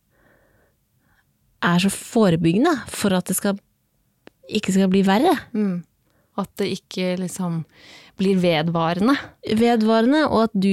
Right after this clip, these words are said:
Speaker 1: skal komme raskere tilbake til å bli, eh, ny og forbedret hipp og hoi
Speaker 2: Ja.
Speaker 1: Vida.
Speaker 2: Jeg har, jeg har tenkt på også sånn, for eksempel vi som har vært med på litt T V. Da får man jo veldig opp-, eh,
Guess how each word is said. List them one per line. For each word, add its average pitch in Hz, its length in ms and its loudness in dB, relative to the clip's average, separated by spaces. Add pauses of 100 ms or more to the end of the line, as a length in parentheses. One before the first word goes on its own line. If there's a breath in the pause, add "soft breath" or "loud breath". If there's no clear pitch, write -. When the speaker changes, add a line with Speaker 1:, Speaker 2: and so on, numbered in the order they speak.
(120)
Speaker 1:
skal 208 200 -4
komme 180 440 2 (360 soft breath)
raskere 226 540 -2
tilbake 175 520 -2
til 196 140 0
å 180 60 0
bli, 175 220 2 (760 soft breath)
eh, 190 280 2
ny 180 220 4
og 175 80 -2
forbedret 165 680 0
hipp 185 300 -2
og 185 140 0
hoi 160 340 0 (540)
Speaker 2:
Ja. 233 140 2
Speaker 1:
Vida. 208 340 2 (600 loud breath)
Speaker 2:
Jeg 320 100 -6
har, 269 280 0
jeg - 220 -8
har 254 140 0
tenkt 214 360 -2
på 208 120 -2
også 202 260 -4
sånn, 190 320 -4
for 196 100 -4
eksempel 196 480 -2
vi 180 120 0
som 180 160 -2
har 185 140 0
vært - 100 -8
med 180 120 -6
på - 100 -6
litt 175 180 -6
T 214 120 -2
V. - 220 -6 (680 soft breath)
Da 285 100 0
får 302 200 -2
man 240 160 2
jo 262 80 0
veldig 214 300 2
opp-, - 280 -6
eh, 185 680 0